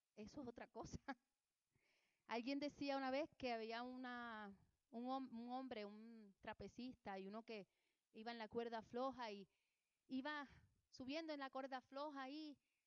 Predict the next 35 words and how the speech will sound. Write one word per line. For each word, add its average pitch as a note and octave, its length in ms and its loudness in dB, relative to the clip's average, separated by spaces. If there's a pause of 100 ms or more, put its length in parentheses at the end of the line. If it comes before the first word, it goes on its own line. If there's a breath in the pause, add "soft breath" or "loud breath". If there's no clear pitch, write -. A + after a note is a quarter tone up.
(120)
"Tú G4 140 4
puedes, G#4 540 0
qué G4 140 -2
bueno, G4+ 480 0
excelente, F4+ 920 -4
tú D#4+ 100 -4
eres G4 140 0 (120)
el F4 60 -4
mejor". E4+ 500 2
Y C4+ 60 -2
el A#3 100 -6
de G#3 60 -4
abajo B3+ 280 0
le C#4 120 -4
gritaba, A#3+ 580 -4 (300 soft breath)
"Tú F#4 80 -2
eres A#4 180 -4
el G#4+ 160 -4
mejor". G4 400 0 (760 soft breath)
Y, B3+ 540 2
y B3+ 140 -4
aquel B3+ 260 -2
que E4+ 60 -6
estaba D#4+ 260 0
arriba D#4+ 340 0
le B3+ 80 2
dice, C4+ 200 -2
"¿Tú C#4+ 120 -8
confías F4+ 480 -4
en D#4 140 -2
mí?". G#3 220 -2 (1000)
"Sí". F4+ 220 -4 (720)
"Sí, G#4 100 6 (240)
tú F#4+ 80 0
eres G#4+ 140 0